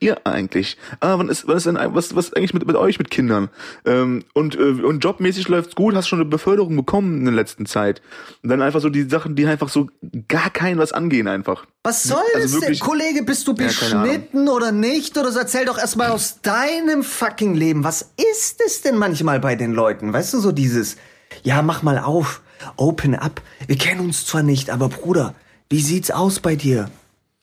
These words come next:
Speaker 2: Also manchmal hat man ja eine Connection, weißt du, wie ich meine? Als wir uns beide getroffen haben, da hat man, Alter, da war gleich, da waren gleich Vibes am Start. Aber das Ding ist
Speaker 1: Klar.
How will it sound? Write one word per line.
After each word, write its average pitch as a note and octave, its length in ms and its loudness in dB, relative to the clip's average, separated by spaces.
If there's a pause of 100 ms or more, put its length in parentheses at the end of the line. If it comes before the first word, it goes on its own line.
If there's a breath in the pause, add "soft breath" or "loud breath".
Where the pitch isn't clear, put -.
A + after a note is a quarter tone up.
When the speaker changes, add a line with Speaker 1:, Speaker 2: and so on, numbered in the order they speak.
(120)
Speaker 2:
Also D3 140 4
manchmal D3+ 400 2
hat B2 140 -4
man A2+ 120 2
ja G2+ 60 2
eine F#2+ 140 0
Connection, - 540 -2
weißt F#2+ 220 -2
du, G#2 40 0
wie A2+ 40 2
ich G#2+ 120 -2
meine? G#2 160 0
Als - 160 -4
wir C#3 140 4
uns D3+ 160 -2
beide C3 280 2
getroffen A#2 520 -2
haben, F#2+ 180 -2
da G2 100 -4
hat B2 120 -6
man, G#2 240 -2 (440 loud breath)
Alter, G#2+ 760 2
da G#2+ 140 2
war G#2 160 0
gleich, G#2+ 340 -2
da C3+ 120 2
waren B2+ 180 2
gleich F#2+ 260 -2
Vibes F2+ 340 -4
am - 100 -8
Start. - 380 -8
Aber D3+ 120 2
das D3 200 -2
Ding E3+ 180 2
ist D3 340 0
Speaker 1:
Klar. A2+ 300 -2